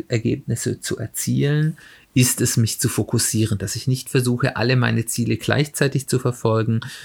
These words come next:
sondern mich auf möglichst wenige Ziele auf einmal konzentriere. Und das ist häufig schwierig, weil häufig alle meine Ziele wichtig erfolgen.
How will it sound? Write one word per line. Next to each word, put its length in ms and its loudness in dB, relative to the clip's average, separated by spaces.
sondern 560 4
mich 160 0
auf 100 -4
möglichst 640 2
wenige 680 2
Ziele 420 2
auf 160 -2
einmal 540 -2
konzentriere. 920 -2
Und 160 0
das 160 0
ist 160 -2
häufig 340 0
schwierig, 580 0
weil 160 2
häufig 400 0
alle 220 4
meine 340 4
Ziele 380 0
wichtig 360 -6
erfolgen. 440 -12